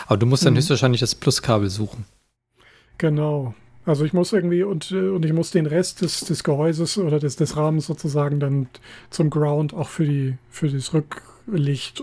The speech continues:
Speaker 2: und, äh, alles Mögliche so entsprechend verkabeln. Aber die
Speaker 1: Ja, gut.
Speaker 2: Anleitung ist halt sehr, sehr rudimentär, sagen wir es mal so. Da
Speaker 1: Aber das ist ja eh ein Strommessgerät, ne, oder?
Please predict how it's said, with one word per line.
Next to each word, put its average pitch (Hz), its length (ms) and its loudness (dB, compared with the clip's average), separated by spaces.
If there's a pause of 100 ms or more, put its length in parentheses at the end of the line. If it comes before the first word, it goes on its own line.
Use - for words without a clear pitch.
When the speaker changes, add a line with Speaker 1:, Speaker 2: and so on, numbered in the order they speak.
(100)
Speaker 2:
und, 131 440 -2 (1000)
äh, 156 200 2
alles 170 360 0
Mögliche 156 640 2
so 143 220 0
entsprechend 151 420 -2
verkabeln. 139 500 -2
Aber 160 160 0
die 143 100 4
Speaker 1:
Ja, 127 100 8
gut. 175 60 2
Speaker 2:
Anleitung 180 340 2
ist 170 180 -6
halt 151 220 0
sehr, 151 500 0
sehr 139 640 0 (680)
rudimentär, 143 640 0
sagen 123 240 -2
wir 123 40 -2
es - 120 -4
mal 131 120 0
so. 127 220 -2
Da 123 100 -2
Speaker 1:
Aber 135 80 4
das 127 120 4
ist - 60 0
ja 120 40 4
eh 107 160 4
ein 123 180 2
Strommessgerät, 101 880 2
ne, 139 120 2
oder? 151 240 2